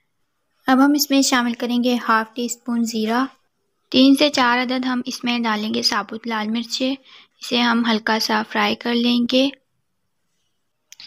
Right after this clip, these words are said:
यहाँ हम इसे मीडियम फ्लेम पे फ्राई करेंगे। और अब हम इसमें डालेंगे एक चम्मच लहसुन अदरक का पेस्ट,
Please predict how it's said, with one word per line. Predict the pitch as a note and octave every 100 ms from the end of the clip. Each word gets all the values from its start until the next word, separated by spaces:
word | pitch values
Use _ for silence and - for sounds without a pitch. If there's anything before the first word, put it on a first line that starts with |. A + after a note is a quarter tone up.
| - - - -
यहाँ | - A#3+ C4 D4
हम | C#4
इसे | B3+ B3+ B3+
मीडियम | A#3+ A#3+ C4
फ्लेम | C4+ B3+ A#3+
पे | B3
फ्राई | - A3+ A3
करेंगे। | - B3 B3 B3 C4 C4 C#4+ _ - - _
और | - B3+
अब | C4+
हम | C4 B3+
इसमें | - B3+ B3+
डालेंगे | A#3 A3+ A#3 A3+ B3 B3
एक | C4+ - A#3 A#3+ -
चम्मच | A#3+ A3+ A3
लहसुन | A3+ A3+ B3 A#3+
अदरक | A3+ A3+ G#3+
का | G#3+
पेस्ट, | G#3 A3 A#3 C#4